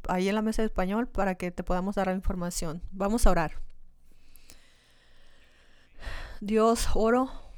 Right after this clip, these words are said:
por todos los que están aquí. Señor, escuchamos tus llamados. Ayúdanos a ser esas personas de fe y esa f-, y fe que tenga acción.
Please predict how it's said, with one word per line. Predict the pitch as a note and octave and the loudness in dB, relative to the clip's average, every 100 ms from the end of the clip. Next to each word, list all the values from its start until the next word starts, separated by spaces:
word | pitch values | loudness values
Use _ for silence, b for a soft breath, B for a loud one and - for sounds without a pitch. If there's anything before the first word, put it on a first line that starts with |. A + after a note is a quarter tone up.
| B - - - - _ _ | B -20 -20 -20 -20 _ _
por | A3 G#3 | 2 2
todos | A3+ A#3 E4 | 2 2 2
los | D#4 | 0
que | C#4 | -2
están | - B3 | -2 -2
aquí. | B3 A#3 - - - b - - _ _ _ _ _ _ _ b b b b b b _ _ - _ - - | -2 -6 -12 -12 -14 b -18 -20 _ _ _ _ _ _ _ b b b b b b _ _ -20 _ -16 0
Señor, | - A#3+ C4+ C#4 | 4 4 4 2
escuchamos | B3+ - A3+ - B3+ B3+ D4+ D4 | 2 0 -2 0 0 2 -2 -4
tus | C4 A#3 | -4 0
llamados. | G#3+ F#3 F#3 F#3+ G#3 A3 A#3 B3 - - - b b b b - | 0 -2 -4 -2 -2 -2 -2 -4 -8 -14 -18 b b b b -4
Ayúdanos | G#3 G3+ A3+ C4 D4+ D4+ | -2 2 2 2 0 -2
a | B3 | -2
ser | C4 | -2
esas | B3+ C4 - | 0 2 2
personas | A3+ A3 - A#3 A#3 B3 C4 - B B B G3+ | 2 0 -2 -2 -2 -2 -2 -4 B B B -2
de | G#3 | 0
fe | - - A#3 C4 | 0 2 4 4
y | B3+ B3 | 4 6
esa | C#4+ | 6
f-, | C#4 - - | 4 0 0
y | A3 G#3 | 2 2
fe | G3+ - B3+ | 0 2 4
que | E4+ | 4
tenga | E4+ C#4+ D4+ | 0 2 2
acción. | D#4 - - G#3 G#3+ B3 G#3 F#3+ | 6 4 4 0 0 -2 -4 -8